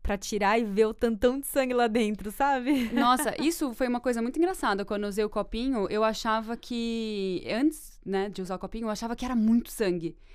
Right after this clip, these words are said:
Speaker 2: E aí, quando você vê o coletor, tem, tipo, dois dedinhos de sangue, você fala, "Cara, nossa, no absorvente parecia que eu tava, que eu precisava de fralda", sabe?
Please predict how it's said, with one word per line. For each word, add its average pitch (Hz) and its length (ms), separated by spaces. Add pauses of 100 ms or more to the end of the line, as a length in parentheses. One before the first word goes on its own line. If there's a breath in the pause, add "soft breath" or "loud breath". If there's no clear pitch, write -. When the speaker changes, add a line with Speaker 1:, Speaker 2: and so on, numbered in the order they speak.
(200 soft breath)
Speaker 2:
E 254 80
aí, 285 120
quando 330 180
você 311 140
vê 269 100
o 285 60
coletor, 277 480
tem, 294 160
tipo, 285 360
dois 262 280
dedinhos 254 420
de 220 80
sangue, 240 320
você 262 140
fala, 285 200
"Cara, 254 600
nossa, 320 280
no 277 60
absorvente 285 500
parecia 302 440
que 359 100
eu 349 60
tava, 359 420
que 285 80
eu 311 40
precisava 302 280
de 285 80
fralda", 247 580
sabe? 202 480